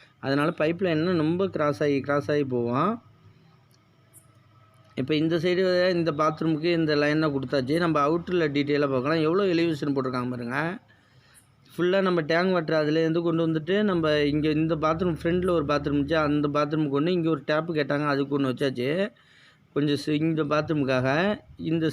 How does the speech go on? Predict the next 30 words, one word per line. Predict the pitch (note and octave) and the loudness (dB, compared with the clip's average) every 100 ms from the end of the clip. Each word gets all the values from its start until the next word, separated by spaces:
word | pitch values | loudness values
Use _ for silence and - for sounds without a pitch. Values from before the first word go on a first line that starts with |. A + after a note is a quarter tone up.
| - | -2
ஸ்டெப்புக்காக | E3+ D#3+ F#3 F3 F#3+ | -4 -2 0 0 2
ஒரு | F#3 D#3+ | 0 0
ஃபார்ட்டி | D#3 D#3+ D#3+ | 0 0 0
ஃபைவ் | D3+ | -2
திருப்பி | C#3 C#3+ D#3 | -2 -2 0
இதுல | D#3 C#3+ B2+ | 0 0 -2
கொடுத்தாச்சு. | C3 C#3 B2+ B2 C#3 F#3 A#3+ - - - - - - - - - - | -2 -2 -2 0 0 0 -4 -12 -20 -20 -20 -20 -20 -20 -20 -16 -4
இப்ப | D3+ | -2
இந்த | D#3+ E3 | 0 0
சைடுல | D#3+ F3+ G#3 F#3+ D#3 | 0 0 0 0 0
கொ-, | E3 D#3+ D#3 | 0 2 2
ஒண்ணு | D#3+ | 0
கிராஸ் | C#3+ D3+ E3+ F3 | 0 0 0 0
பண்ணிட்டு | E3+ D#3 E3+ | -2 0 0
வீடை | F3+ F#3 | 0 0
சுத்தி | E3 D#3 F#3+ E3+ | -2 -4 0 0
வரணும். | D3 D#3+ | 2 2
இங்க | E3 D#3+ | 2 2
ஒரு | D3+ C3 | 0 0
டேப் | D3+ D#3+ E3+ | 0 0 0
ஒண்ணு | D#3 C#3 | 0 2
கஸ்டமர் | C3+ B2+ C#3 C3+ | 0 0 0 0
கேட்டாங்க. | B2+ A#2+ B2+ C#3+ | 0 -2 -2 0
அதனால | E3 D3 D3 F3 - - - _ | 0 0 0 -2 -6 -16 -20 _
தரையை | D#3 C#3+ E3 | -2 2 2
உடைச்சிட்டு | D3 C#3+ C#3+ D#3 D3 F3 G3+ | 2 0 -2 -6 -2 0 0
அந்த | D3+ D3 D3 | 0 0 2
வழியா | C#3+ D3 D3+ C#3+ C3 A#2+ | 2 2 2 2 0 0
போட்டாச்சு | C3+ C3+ B2 B2 | -2 0 -2 -2
ஃபுல்லா. | A2 A#2+ A#2+ C3+ G3+ | -2 -2 0 0 0